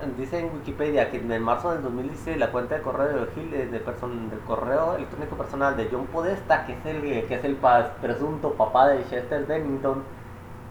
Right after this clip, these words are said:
según la creepypasta, que era el gerente de campaña de Hillary, dice que fue pirateada por un ataque de, de phishing de su, de su plantación de identidad, y Wikileaks publicó los correos electrónicos en noviembre del dos mil dieciséis.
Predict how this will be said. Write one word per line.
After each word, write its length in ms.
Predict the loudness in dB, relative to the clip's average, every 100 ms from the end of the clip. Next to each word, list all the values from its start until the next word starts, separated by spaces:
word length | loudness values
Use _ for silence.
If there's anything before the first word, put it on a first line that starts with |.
| -14 -14 -8
según 220 | -2 0
la 100 | 2
creepypasta, 840 | 2 0 6 6 6 4 4 2 -8 -14 -14 -14 -4
que 80 | 0
era 80 | 2
el 80 | 2
gerente 340 | 0 -2 -2
de 60 | -4
campaña 400 | 0 0 2 -2
de 100 | 0
Hillary, 400 | 4 4 4 -4 -10 -12 -10
dice 180 | -6 -4
que 80 | -2
fue 140 | -4
pirateada 720 | 0 4 6 8 10 10 10 6
por 100 | 0
un 60 |
ataque 340 | 0 0 0 -2
de, 300 | 0 0 0
de 120 | -2
phishing 320 | -4 -4 -4
de 140 | -4
su, 180 | -4 -4
de 120 | -6
su 40 | -4
plantación 440 | -4 -4 -4 -6
de 60 | -4
identidad, 460 | -4 0 4 4 2 -10 -14 -8
y 160 | -4 -2
Wikileaks 500 | -2 0 -2 -2 -4
publicó 420 | -2 -2 -2 -2
los 140 | -2
correos 340 | -2 -2 -2 -2
electrónicos 560 | -6 -4 -2 -2 -4
en 80 | -4
noviembre 340 | -2 -2 -2
del 100 | -2
dos 80 | -2
mil 160 | -4 -4
dieciséis. 440 | -6 -6 -2 -2